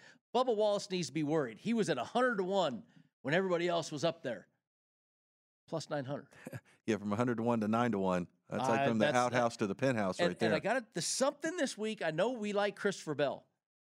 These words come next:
Speaker 1: Something this week is sitting in my craw saying, "I like Bubba Wallace."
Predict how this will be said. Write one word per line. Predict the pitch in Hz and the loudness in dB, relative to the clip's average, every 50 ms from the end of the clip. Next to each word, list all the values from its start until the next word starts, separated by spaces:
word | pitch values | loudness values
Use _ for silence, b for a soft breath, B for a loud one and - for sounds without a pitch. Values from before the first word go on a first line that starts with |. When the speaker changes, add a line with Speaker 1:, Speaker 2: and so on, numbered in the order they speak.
| _ _ _ _ _ | _ _ _ _ _
Speaker 1:
Something | - - - - 233 262 294 - 277 240 233 | -8 -6 -2 0 0 0 0 -2 -2 0 0
this | 233 220 - | 0 0 -2
week | - 208 202 - | -4 -6 -4 -4
is | 156 131 | -6 -4
sitting | - - - - 180 | -4 -4 -4 -4 -4
in | 180 | -4
my | 170 165 165 156 | -2 -2 -2 -2
craw | - - - 175 160 151 139 135 | -2 -2 0 2 2 2 2 0
saying, | 131 - 147 143 139 135 131 123 110 b b b b b b _ - | -2 -2 -2 0 0 0 0 -2 -4 b b b b b b _ -10
"I | 127 131 | -8 -6
like | 135 131 151 190 208 214 - | -4 -2 -2 -2 -4 -4 -4
Bubba | 190 196 202 214 | -4 -4 -4 -4
Wallace." | 185 170 175 190 175 151 - - - - | -6 -6 -6 -8 -8 -12 -14 -14 -14 -14